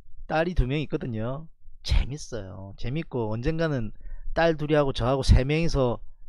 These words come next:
아, 티비 무대 나가서 춤과 노래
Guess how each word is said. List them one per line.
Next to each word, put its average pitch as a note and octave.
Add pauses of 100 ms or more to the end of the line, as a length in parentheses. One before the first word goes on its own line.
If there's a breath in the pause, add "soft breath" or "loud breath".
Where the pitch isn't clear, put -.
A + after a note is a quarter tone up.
(800)
아, G#2+
티비 F#3+
무대 C#3+
나가서 C3
춤과 F#3+
노래 E3